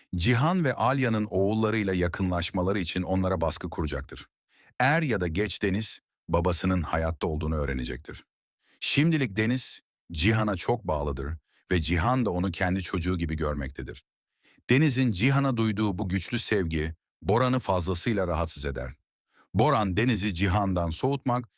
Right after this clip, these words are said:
ve hatta ona nefret ettirmek için elinden gelen her şeyi yapmaya çalışacak.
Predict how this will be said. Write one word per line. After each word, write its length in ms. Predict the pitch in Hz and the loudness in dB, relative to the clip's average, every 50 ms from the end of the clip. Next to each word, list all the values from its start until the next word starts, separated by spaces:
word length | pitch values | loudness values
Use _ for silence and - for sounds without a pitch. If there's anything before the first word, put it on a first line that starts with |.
| _ - | _ -4
ve 40 | 87 | 0
hatta 360 | 92 110 120 - - 113 104 | 0 2 0 0 0 -2 0
ona 180 | 92 92 95 87 | 0 0 0 0
nefret 300 | 87 82 - 101 92 98 | 0 0 -2 -2 -2 -2
ettirmek 400 | 90 78 - 87 90 92 87 85 | -2 -2 -2 -2 -2 -2 -2 -2
için 200 | - - 90 82 | -2 -4 -4 -2
elinden 400 | 80 82 85 87 92 98 101 92 | 0 0 0 2 2 0 0 0
gelen 240 | 90 85 87 82 76 | 0 0 0 -2 -2
her 260 | - - 117 123 120 | -2 -2 -2 -2 -2
şeyi 240 | - - 98 92 87 | -2 -2 -2 -2 0
yapmaya 340 | 85 78 76 80 82 76 | -2 -2 -2 -4 -4 -4
çalışacak. 600 | - - 69 67 67 69 67 69 69 69 71 - | -4 -6 -6 -8 -8 -8 -6 -6 -6 -6 -8 -10